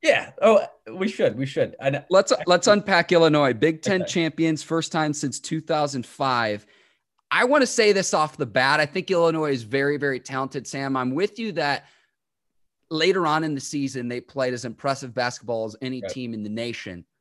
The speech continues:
Speaker 2: But comparing Kofi Cockburn to Shaquille O'Neal would be like comparing me to Dan Patrick, Sam. You can't do it. Like, it's just the most ridiculous comparison I've heard.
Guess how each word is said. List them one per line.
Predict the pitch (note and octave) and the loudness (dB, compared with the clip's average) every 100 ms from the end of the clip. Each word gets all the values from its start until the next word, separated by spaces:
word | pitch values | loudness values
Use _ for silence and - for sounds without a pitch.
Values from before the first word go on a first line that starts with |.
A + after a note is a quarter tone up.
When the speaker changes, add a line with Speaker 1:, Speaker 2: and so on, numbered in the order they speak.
| _ _ | _ _
Speaker 2:
But | G#2 G#2 D3 A2 - - _ _ _ _ _ _ _ _ _ - | -6 0 0 0 -8 -20 _ _ _ _ _ _ _ _ _ -10
comparing | D#3+ C#3 E3 F#3+ G3 G#3+ G3+ _ | -8 -4 -2 0 -2 -4 -10 _
Kofi | - E3 F#3 A3 A3 | -4 -2 -2 -2 -6
Cockburn | G#3+ F#3 G3 D#3+ F#3 F3+ | -4 -2 -2 0 0 0
to | - | -4
Shaquille | D#3 D#3 - - F#3 F3+ | -8 -8 -8 -4 -2 0
O'Neal | E3 D3+ D#3 D#3+ D3 | 0 2 2 4 4
would | C3+ C3+ | 2 0
be | D3 D3+ | 0 0
like | D3 C#3+ | 0 -2
comparing | D3 C3+ D#3+ D#3 D3+ C#3+ | -8 -10 -6 -4 -2 -2
me | C#3 D#3+ | 0 0
to | D3 | 0
Dan | B2 C3+ C#3 C#3 | -2 0 0 0
Patrick, | - B2 A#2+ - A#2 - | -2 -4 -4 -4 -10 -8
Sam. | - A2+ A2+ B2 | -8 -6 -6 -6
You | C#3 | -6
can't | C#3+ F3+ F#3 A#2+ | -4 -2 -2 -2
do | A2+ C3+ | -2 0
it. | A2 - _ _ | 0 -6 _ _
Like, | - D#3+ D#3+ F3 | -6 -2 -2 -4
it's | F#3 F3+ - | -4 -4 -2
just | G#3 F#3+ | -2 0
the | G3 | -2
most | F#3 F#3 - | 0 -2 -4
ridiculous | D#3+ B2 G#2 E3 E3+ F3+ F3 - | -8 -8 -2 -2 0 -4 -4 -6
comparison | D#3 C#3+ C#3 D3+ D3+ D3 D3 C#3 | -10 -6 -2 0 0 -4 -6 -4
I've | C3 | -6
heard. | - - C#3+ A#2+ G#2 | -8 -4 -2 -2 -4